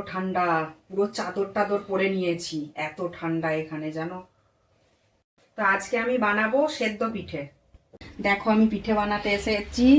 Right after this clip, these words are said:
এইখানে বান-, নারকেল কোড়া নিয়েছি, এইটা, উম, নারকেলের পুর বানাবো,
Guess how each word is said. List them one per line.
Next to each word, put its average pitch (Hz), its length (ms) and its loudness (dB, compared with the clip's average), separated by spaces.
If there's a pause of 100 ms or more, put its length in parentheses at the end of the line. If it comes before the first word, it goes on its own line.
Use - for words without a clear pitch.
(460)
এইখানে 202 360 8 (100)
বান-, 196 220 6 (120)
নারকেল 208 480 8
কোড়া 214 280 12
নিয়েছি, 220 420 10 (320)
এইটা, 196 280 6 (400)
উম, 185 200 6 (140)
নারকেলের 208 580 10 (560)
পুর 233 160 12 (120)
বানাবো, 165 380 10